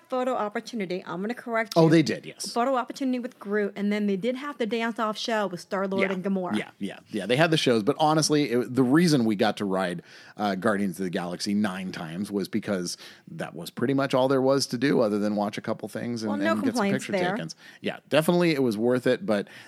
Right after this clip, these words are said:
Speaker 2: this one, there's a ton to do. There's no way possible you're gonna, I mean, you can spend your time getting on all the attractions. You can spend your time attempting to get through most of the photo ops. You can spend your time standing in a merch line for four hours.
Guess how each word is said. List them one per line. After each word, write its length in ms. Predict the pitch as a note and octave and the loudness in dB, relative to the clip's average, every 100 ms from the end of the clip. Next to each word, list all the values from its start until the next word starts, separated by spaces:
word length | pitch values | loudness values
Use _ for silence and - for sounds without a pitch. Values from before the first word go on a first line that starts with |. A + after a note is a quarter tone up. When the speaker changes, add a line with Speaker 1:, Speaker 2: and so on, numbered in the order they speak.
| - - | -20 -14
Speaker 2:
this 460 | G#2 G2 F3+ G3 D3 | -4 6 6 6 4
one, 380 | B2 F#2+ F2+ - _ _ - | 2 2 -2 -6 _ _ -10
there's 400 | G#2 A#2+ A#2 G2 - _ | -2 2 2 0 -6 _
a 220 | A#2 A2 | -4 -2
ton 500 | - - - C3 C3 A2+ | -4 -10 -4 0 2 0
to 100 | G#2 | 0
do. 120 | G#2+ | -2
There's 200 | F#2+ G2+ | 0 -2
no 280 | G#2 A#2 B2+ | 0 2 4
way 180 | C3 A#2+ | 4 2
possible 420 | A2+ G#2+ - G#2 | 2 0 0 0
you're 140 | F#2+ | 0
gonna, 160 | F#2+ F#2 F2+ | 0 -4 -2
I 40 | A#2 | 0
mean, 260 | A2+ G#2 | 2 2
you 160 | G#2+ A#2 | 2 0
can 140 | A2+ | 0
spend 260 | - B2 C3+ | -2 0 0
your 80 | C3+ | 0
time 320 | B2 A2+ G2+ | 0 0 0
getting 240 | F#2+ F#2 | 0 -2
on 220 | F2+ F2 E2 | -4 -6 -8
all 160 | F2 E2 | -8 -8
the 140 | E2 | -8
attractions. 600 | C#2+ C3+ D3 - C3+ B2 - - - | -4 0 2 2 -2 -2 -6 -16 -8
You 100 | A2+ | -6
can 140 | G#2+ F2+ | -6 -6
spend 260 | - G2+ | -4 -2
your 80 | F#2 | -2
time 320 | F2+ F2 D2+ - | -4 -8 -8 -14
attempting 720 | - _ - B2+ B2+ B2 A2 | -20 _ -6 -4 0 0 0
to 80 | G2 | -2
get 180 | F#2+ - | -6 -4
through 140 | G2+ | -4
most 300 | F2+ F#2 - | -4 -4 -8
of 40 | |
the 80 | E2 | -8
photo 320 | - C#3+ C#3+ | 0 2 4
ops. 300 | C3+ C3 - - - - | 4 4 2 -6 -16 -8
You 140 | G#2+ G2+ | -6 -4
can 140 | E2+ | -6
spend 260 | - G#2 F2+ | -4 -2 -2
your 80 | |
time 260 | - F2+ E2 | -4 -6 -6
standing 500 | - - G2+ F2+ F2+ | -4 -4 -4 -4 -6
in 80 | E2+ | -6
a 40 | |
merch 380 | F2 A2 C3+ - | -2 0 0 0
line 240 | B2+ A#2+ A#2 | 0 0 -2
for 120 | A2+ | -2
four 220 | B2+ A2+ | 0 0
hours. 360 | A2+ A2+ A2 | 2 2 0